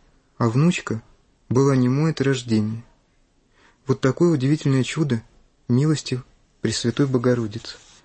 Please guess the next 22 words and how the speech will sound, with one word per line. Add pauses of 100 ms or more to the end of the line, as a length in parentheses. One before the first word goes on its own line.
(420)
Святая
Почаевская
гора,
Почаевская
лавра — (540)
это
место
особенного
благодатного
присутствия
Пречистой
Девы. (1040)
Каждый,
кто
побывал
в
обители, (1300)
может
подтвердить, (800)
что (100)
испытывал
там